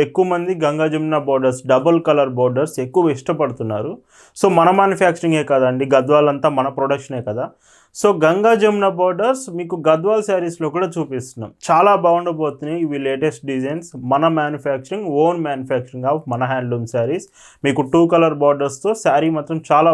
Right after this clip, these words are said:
బాగుంటుంది కలెక్షన్ అంతా. వీడియోలోకి వెళ్ళి డిజైన్స్ చూద్దాం. భావన హ్యాండ్లూమ్స్లో మీరు చూస్తున్న బ్యూటిఫుల్ కలెక్షన్ అండి. ఈరోజు ఈ వీడియోలో మీకు చూపిస్తున్న డిజైన్స్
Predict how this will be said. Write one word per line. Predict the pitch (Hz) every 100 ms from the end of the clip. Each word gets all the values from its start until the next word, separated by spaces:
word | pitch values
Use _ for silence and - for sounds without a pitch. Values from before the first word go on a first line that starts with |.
| 147
బాగుంటుంది | 139 131 131 127 127
కలెక్షన్ | 127 120 - 120
అంతా. | 117 208 - _ _ _ 165
వీడియోలోకి | 202 208 185 185
వెళ్ళి | 185 214 160
డిజైన్స్ | 135 127 127
చూద్దాం. | 107 104 - 127
భావన | 135 156 170
హ్యాండ్లూమ్స్లో | 185 185 190 175 233 214
మీరు | 214 208
చూస్తున్న | 220 214 220 233 208 190
బ్యూటిఫుల్ | 233 233 202 185
కలెక్షన్ | 185 175 185 175
అండి. | 180 254 311 - - _ 180 226
ఈరోజు | 254 254 269 247 196
ఈ | 226
వీడియోలో | 226 226 226 214
మీకు | 202 208
చూపిస్తున్న | 202 208 208 202 196 190
డిజైన్స్ | 185 214 233